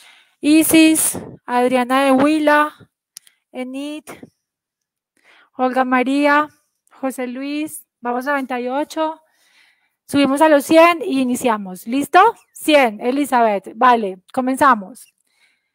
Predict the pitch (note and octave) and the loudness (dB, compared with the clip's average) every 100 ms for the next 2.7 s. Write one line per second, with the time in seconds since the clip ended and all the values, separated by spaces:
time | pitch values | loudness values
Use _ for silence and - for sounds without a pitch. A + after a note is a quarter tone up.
0 | _ _ _ _ _ _ _ _ - C#4 | _ _ _ _ _ _ _ _ -10 -6
1 | C4 C4+ C4+ B3 G#3+ F#3 G3+ A#3 B3+ D4+ | -4 -2 -2 -4 -6 -12 -2 0 0 -4
2 | C4+ C4 C4+ D4+ A#3 G3 - | -4 -2 -2 -2 -4 -8 -8